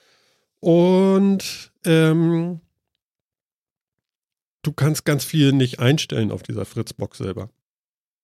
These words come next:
Also die wird irgendwie auch noch gemanagt und du kannst nicht die aktuellen O S darauf tun, die Fritz O S und so, sondern musst warten, bis Vodafone dir eins aufspielt und so ein Quatsch. Und wir haben ja Routerfreiheit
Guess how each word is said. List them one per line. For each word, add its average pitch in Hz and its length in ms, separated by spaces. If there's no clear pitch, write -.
Also 117 180
die 120 160
wird 143 120
irgendwie 143 280
auch 131 80
noch 117 160
gemanagt 143 640
und - 100
du 113 60
kannst 127 240
nicht 117 160
die - 80
aktuellen 123 520
O 143 160
S 151 220
darauf 123 460
tun, 120 160
die 107 60
Fritz - 280
O 117 140
S 120 220
und 120 200
so, 117 220
sondern 110 240
musst 107 160
warten, 123 220
bis 113 120
Vodafone 127 540
dir 123 160
eins 117 120
aufspielt 131 540
und 107 100
so 104 60
ein 101 60
Quatsch. - 320
Und 143 160
wir 160 140
haben 208 120
ja 180 260
Routerfreiheit 117 1300